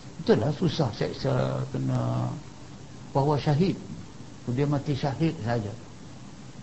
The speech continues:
Itu tu yang berlaku dalam, dalam surah Yasin itu. Eh,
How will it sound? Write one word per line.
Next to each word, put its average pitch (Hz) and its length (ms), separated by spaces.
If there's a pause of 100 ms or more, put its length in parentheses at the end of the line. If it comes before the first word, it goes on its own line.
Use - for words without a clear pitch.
(680)
Itu 117 80
tu - 160
yang 110 160
berlaku 110 480
dalam, 104 280 (1600)
dalam 107 280 (920)
surah 113 320
Yasin 113 480
itu. - 180 (1500)
Eh, - 120